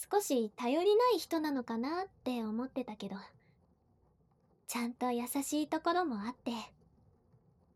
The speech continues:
教室で、私が他の男子に嫌なこと言われてた時も、一生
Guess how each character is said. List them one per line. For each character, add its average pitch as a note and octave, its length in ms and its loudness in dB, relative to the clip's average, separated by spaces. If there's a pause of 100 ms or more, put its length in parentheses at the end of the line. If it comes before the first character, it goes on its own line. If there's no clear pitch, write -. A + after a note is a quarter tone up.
(640)
教 B3+ 240 0
室 C#4 220 -4
で、 D4 320 2 (500)
私 B3+ 380 -2
が C4+ 240 2
他 A#3+ 260 -2
の D#4 160 0
男 E4+ 220 2
子 C#4 140 -2
に G#3+ 420 0
嫌 B3+ 240 2
な F#4+ 100 4
こ C4 120 -2
と A3+ 120 -2
言 G#3+ 160 0
わ A3+ 120 0
れ C4 120 0
て D4+ 100 0
た C4 140 -6
時 B3 260 -6
も、 G#3 160 -2 (1200)
一 A#3+ 120 0
生 - 260 -2